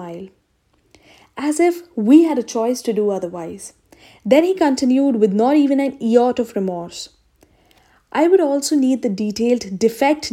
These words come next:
density matrix and report for productivity and the utilization report for the past one month. Can you send those to me today?" Oh God, if only I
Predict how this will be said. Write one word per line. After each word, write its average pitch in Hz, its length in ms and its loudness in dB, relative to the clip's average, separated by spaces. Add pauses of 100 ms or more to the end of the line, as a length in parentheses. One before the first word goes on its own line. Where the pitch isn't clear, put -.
density 220 420 -2
matrix 202 560 -8 (240)
and 220 320 -2
report 240 480 0 (500)
for 254 160 0
productivity 208 720 -2
and 220 80 -4
the 208 180 0
utilization 262 840 0
report 202 420 -4 (100)
for 220 120 0
the 202 160 -6
past 240 260 -8
one 220 380 -2
month. 170 260 -14 (640)
Can 269 160 2
you 370 40 -4
send 277 360 -2
those 302 260 0
to 294 100 4
me 294 80 4 (100)
today?" 269 220 2 (1500)
Oh 294 120 4 (360)
God, 220 440 0 (340)
if 262 100 -8
only 269 340 2
I 262 60 0